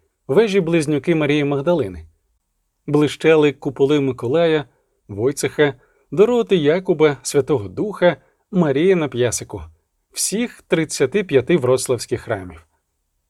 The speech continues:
Небесне світло відбивалося в мокрих дахах міста, міста, яке здавалося вже так само вічним.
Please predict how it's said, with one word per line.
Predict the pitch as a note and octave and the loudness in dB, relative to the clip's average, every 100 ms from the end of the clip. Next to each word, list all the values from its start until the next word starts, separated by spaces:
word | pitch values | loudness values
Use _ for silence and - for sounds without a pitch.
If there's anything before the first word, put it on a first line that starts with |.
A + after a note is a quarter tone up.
| _ | _
Небесне | C3 E3 A#3 - G3 | -2 4 4 4 0
світло | F#3 G#3 G3+ F#3+ | 0 -4 0 2
відбивалося | D#3 C3+ C#3 F3+ E3 - | 2 2 4 4 2 0
в | C3+ | 0
мокрих | D3 D#3 D3+ B2 | -2 -2 -2 0
дахах | B2 - D3+ - | -2 0 -2 -2
міста, | E3+ F3+ - D#2+ _ _ _ _ | -2 -2 -6 -14 _ _ _ _
міста, | D3+ A#3+ - B2+ - _ _ | -4 -4 -2 -4 -4 _ _
яке | C#3 F#3+ B3+ | -2 0 2
здавалося | A3 G#3 A#3+ A3 F#3 F#3+ F#3 - | 2 2 4 0 2 4 4 2
вже | B2+ C3+ F#3 | -4 0 2
так | F#3 C#3+ | 2 -2
само | - F3 G3 A2+ | 0 0 0 -2
вічним. | C#3 - G#2 D2+ | -4 -8 -12 -14